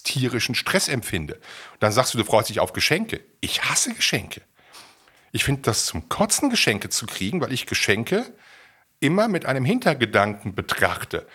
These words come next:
Da gibt dir irgendjemand etwas, um dich in irgendeiner Art und Weise zu korrumpieren. Also ich empfinde Geschenke als, als Belastung. Ich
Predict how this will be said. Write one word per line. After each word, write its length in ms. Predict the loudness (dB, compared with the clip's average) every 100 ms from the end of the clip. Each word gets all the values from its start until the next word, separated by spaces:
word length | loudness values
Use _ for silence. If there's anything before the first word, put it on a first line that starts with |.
| -20 _
Da 100 | -2
gibt 380 | 0 -4 -2 0
dir 180 | 0
irgendjemand 880 | 4 4 4 0 -2 0 0 0 -2
etwas, 680 | -2 -2 0 0 -2 -6 -10 _ _ _
um 200 | 2 2
dich 160 | 0 -2
in 80 |
irgendeiner 520 | 0 2 2 2 2 2
Art 200 | 0 0
und 160 | 2
Weise 320 | 2 2 -2
zu 160 | -4 -6
korrumpieren. 1040 | 0 0 2 0 0 0 4 4 0 -4 -14 -20 -20 _
Also 160 | -4 -2
ich 180 | -2 -2
empfinde 520 | -4 0 0 2 0
Geschenke 680 | 0 0 2 0 0 -4 -2
als, 240 | -2 0
als 260 | -2 -2 2
Belastung. 640 | 4 4 4 0 -2 -4
Ich 180 | -4 -8